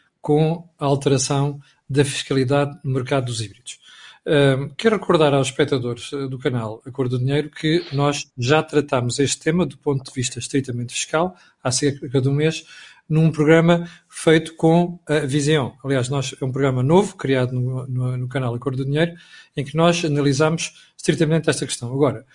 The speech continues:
o problema é que o mercado, entretanto, continua a mudar. E nós temos aqui várias componentes para analisar nesta matéria. Olha, uma delas é porque é que nós mudamos tão frequentemente fiscalidade, que depois acaba por ter um impacto sério nos mercados,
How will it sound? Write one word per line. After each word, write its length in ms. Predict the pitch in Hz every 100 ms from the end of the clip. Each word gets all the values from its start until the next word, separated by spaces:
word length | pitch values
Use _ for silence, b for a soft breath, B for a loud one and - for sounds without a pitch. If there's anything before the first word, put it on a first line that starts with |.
| b b -
o 60 |
problema 460 | 226 214 190 196 202 170
é 80 |
que 160 | 165 190
o 120 | 170
mercado, 360 | 160 156 160 160
entretanto, 400 | 147 - 160 156
continua 420 | 151 143 147 147
a 40 |
mudar. 420 | 156 151 139 113 _ _ B B B B
E 60 |
nós 180 | 170 208
temos 280 | 196 208 180
aqui 240 | 180 185
várias 360 | 160 170 170 156
componentes 540 | - 151 - 143 139
para 160 | - 139
analisar 400 | 131 127 123 127
nesta 260 | 123 - 113
matéria. 380 | 110 - 117 _ _ _ -
Olha, 220 | 117 117 b b b
uma 160 | 185 190
delas 380 | 202 196 190 180
é 260 | 180 180 B B B
porque 260 | - 170 214
é 80 | 208
que 420 | - 180 185 -
nós 240 | 151 156 139
mudamos 580 | 143 151 147 143 - _ _ _ _ -
tão 200 | 202 190
frequentemente 720 | - - 160 151 151 143 139
fiscalidade, 520 | - 131 117 104 107 _ _ _ -
que 80 | 135
depois 240 | 131 156
acaba 280 | 143 147 147
por 100 | 143
ter 140 | - 139
um 40 |
impacto 420 | 139 139 127 -
sério 240 | - 127 113
nos 160 | -
mercados, 500 | 123 123 160 214 -